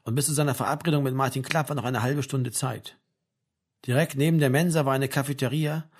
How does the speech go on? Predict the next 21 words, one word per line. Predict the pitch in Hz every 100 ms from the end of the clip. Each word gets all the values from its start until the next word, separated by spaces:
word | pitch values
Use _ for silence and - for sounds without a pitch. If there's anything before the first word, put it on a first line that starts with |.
| _ - _
Dort | - 120
holte | 156 151
er |
sich | 135 131
einen | 107 120
Kaffee | - 151 - 175 165 - - _
und | 120
suchte | 143 147
sich | 131
einen | 131 127
Sitzplatz, | 135 170 - 160 170 -
und | 131
dabei | 120 131
entdeckte | 123 147 -
er | 123
Martin | 123 135 135
Klapp, | 131 156 165 - -
der | 120
an | 120
einem | 120 113 101
Tisch | 175 160 -